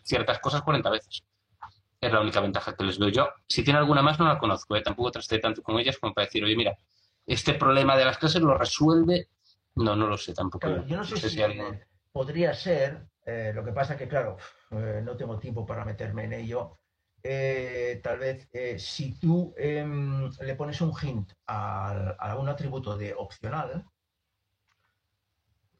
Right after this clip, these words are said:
Speaker 2: eh, que luego cuando se genera el init, de alguna forma, ya a, eh, él le ponga ese valor sentinel, eh, a ese parámetro y ya lo haga todo. Pero claro,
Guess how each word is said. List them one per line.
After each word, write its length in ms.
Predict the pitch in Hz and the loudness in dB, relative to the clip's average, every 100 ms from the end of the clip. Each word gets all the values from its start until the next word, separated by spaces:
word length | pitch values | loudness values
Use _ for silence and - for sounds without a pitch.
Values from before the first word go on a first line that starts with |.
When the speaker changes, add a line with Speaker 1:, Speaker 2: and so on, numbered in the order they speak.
| - | -4
Speaker 2:
eh, 340 | 160 156 147 | 0 0 0
que 140 | - 143 | -4 2
luego 240 | 160 185 | 2 2
cuando 220 | 170 151 | 0 -2
se 100 | 107 | -4
genera 340 | 113 127 147 170 | -6 -4 -2 0
el 80 | 196 | 0
init, 360 | 202 180 175 - _ - | 0 0 -2 -14 _ -10
de 160 | 107 | -6
alguna 340 | 113 113 156 160 | -6 -4 -4 -4
forma, 600 | - 196 151 170 226 - _ _ _ _ _ _ _ _ _ _ _ _ - | -4 -4 -2 -6 -8 -14 _ _ _ _ _ _ _ _ _ _ _ _ -6
ya 320 | 143 185 - | 0 0 -2
a, 380 | - 120 120 113 123 | -6 -6 -4 -6 -6
eh, 420 | 123 120 113 - | -6 -6 -8 -4
él 280 | 170 180 180 | 0 0 -2
le 120 | 131 131 | -8 -8
ponga 380 | - 170 143 123 | -2 -2 -2 -4
ese 200 | - 135 | -6 -6
valor 300 | 135 139 139 | -4 -6 -6
sentinel, 800 | - 165 156 143 131 147 190 - _ _ _ _ _ _ | -2 0 0 -2 -6 -6 -6 -12 _ _ _ _ _ _
eh, 840 | 127 127 123 117 113 113 110 113 - | -6 -4 -2 -4 -6 -6 -6 -8 -8
a 180 | 113 123 | -8 -6
ese 240 | 135 165 | -6 -6
parámetro 840 | 151 156 180 175 165 165 160 185 170 | -4 -4 -4 -4 -6 -4 -2 -2 -4
y 360 | 120 120 107 | -8 -10 -8
ya 220 | 117 131 139 | -4 -2 0
lo 120 | 147 | 0
haga 180 | 143 135 | 0 0
todo. 340 | 127 101 - | -2 -2 -8
Pero 140 | 104 101 | -10 -4
claro, 320 | 135 - | -4 -6